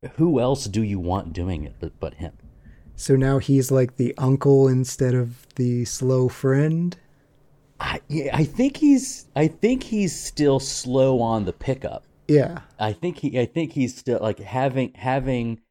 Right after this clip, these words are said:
Speaker 1: instead of David Spade be, like, his brains, he's got Alex, he's got the little kid as his brains.
Speaker 2: Right.
Speaker 1: You know, I, he, he, he falls down that, uh, that hill when they come upon the truck.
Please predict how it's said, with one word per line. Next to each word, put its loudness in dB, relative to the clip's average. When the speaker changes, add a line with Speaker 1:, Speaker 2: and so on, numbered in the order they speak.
Speaker 1:
instead 0
of 0
David -2
Spade 0
be, -2
like, -4
his -8
brains, -6
he's -10
got -6
Alex, -6
he's -14
got -6
the -14
little -10
kid -4
as -6
his -10
brains. -6
Speaker 2:
Right. -2
Speaker 1:
You -2
know, -2
I, -4
he, -14
he, -8
he -6
falls -2
down 0
that, -4
uh, -4
that -6
hill -8
when -6
they -4
come -8
upon -6
the -12
truck. -12